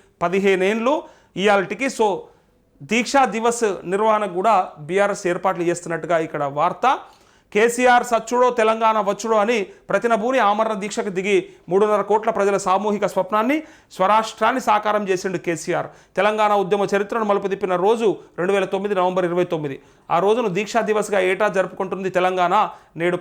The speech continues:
పదిహేనేండ్ల పండుగ అంటూ ఈ ఫోటో చూసినప్పుడు మాత్రం ప్రతి తెలంగాణ ఉద్యమకారుడికి ఒక రకమైనటువంటి ఒక అనుభూతి వస్తది. అంటే ఆనాడు, ఆనాటి రోజులు యాదికొస్తాయి. అనుభూతి అంటే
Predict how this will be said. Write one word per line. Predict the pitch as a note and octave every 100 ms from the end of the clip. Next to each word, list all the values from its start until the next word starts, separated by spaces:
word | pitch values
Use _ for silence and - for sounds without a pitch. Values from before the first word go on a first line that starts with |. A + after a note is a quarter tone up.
| E3+
పదిహేనేండ్ల | F3+ F#3+ F#3 F3 E3+
పండుగ | E3+ F#3 F#3 F3
అంటూ | A3 G3 - - _ -
ఈ | G3+ G#3
ఫోటో | A3 B3 A3+
చూసినప్పుడు | A3 A3+ A3 G3
మాత్రం | F3+ F#3 F3+ D3+ - _ _ _ _ _ _ _ _ _
ప్రతి | E3 F3+ G#3+ G3 - - _ _
తెలంగాణ | E3+ F#3+ G#3 G#3 G3+ F3+
ఉద్యమకారుడికి | E3 F#3+ F#3 F#3 F3 E3+ B3 D#4+ - _ _
ఒక | D#3+ F#3
రకమైనటువంటి | F3 G#3 A3 G#3+ G3+ G3 F#3+ G#3+ G3 G#3+ A3 _ _ -
ఒక | - F3 D#3+ -
అనుభూతి | F#3+ G#3 B3+ A3+
వస్తది. | F3+ - D#3 - D#3+
అంటే | F3+ G#3+ G#3 C4+ - _ _ _
ఆనాడు, | D#3+ F#3+ A3+ A3 B3+ B3 C4+ - - F3+
ఆనాటి | G#3 B3+ -
రోజులు | A3 C#4+ D4
యాదికొస్తాయి. | B3+ F#3+ F3+ D#3 D3 C#3+ - E3
అనుభూతి | G#3+ C4 C4 A#3+
అంటే | A#3